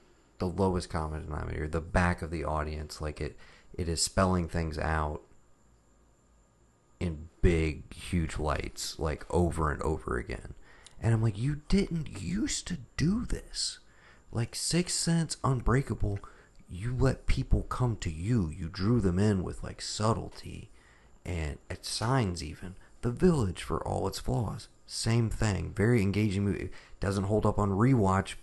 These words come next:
once you kinda know that, you know, there's some suspense just completely drained out of it. But there's some stuff that,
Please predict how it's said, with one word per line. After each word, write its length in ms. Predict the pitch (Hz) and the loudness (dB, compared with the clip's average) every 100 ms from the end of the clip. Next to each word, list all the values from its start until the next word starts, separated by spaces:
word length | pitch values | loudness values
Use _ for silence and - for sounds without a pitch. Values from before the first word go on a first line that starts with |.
| - | -2
once 260 | 95 90 | 0 0
you 80 | 98 | -2
kinda 300 | - 98 92 | 2 4 4
know 300 | 82 95 50 | 2 2 0
that, 120 | 85 87 | -2 0
you 80 | |
know, 100 | 90 | 0
there's 340 | 82 85 - - | -2 -4 -6 -8
some 380 | - 104 92 80 | 0 2 2 -2
suspense 560 | - 85 - 107 87 | -4 -2 2 2 0
just 180 | - - | -4 -8
completely 520 | - - - 110 82 | -4 2 4 4 0
drained 380 | 82 101 92 80 | 0 2 2 -2
out 140 | 92 101 | -8 -10
of 80 | - | -12
it. 160 | - - - - - - | -14 -16 -20 -20 -20 -14
But 100 | - | -6
there's 140 | 85 | -4
some 160 | - 85 | -2 -2
stuff 200 | - 87 | -2 -2
that, 160 | 69 | -4